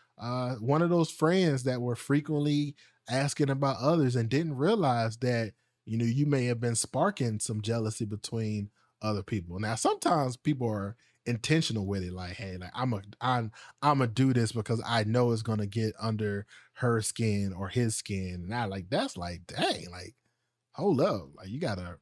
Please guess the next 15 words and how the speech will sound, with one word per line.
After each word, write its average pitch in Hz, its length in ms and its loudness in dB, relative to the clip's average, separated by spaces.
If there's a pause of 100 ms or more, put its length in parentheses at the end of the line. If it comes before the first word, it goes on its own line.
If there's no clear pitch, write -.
relax. - 840 -2
Like, 90 200 -14
don't 180 200 -2
be, 143 280 -2 (100)
don't 202 180 -4
be 127 100 2
rude 117 500 4
now. 87 340 -14 (760)
<laughs> - 300 -6 (680)
Well, 240 140 4
all 247 60 4
right, 220 200 2
we 220 160 2
move 202 360 2
on 165 440 0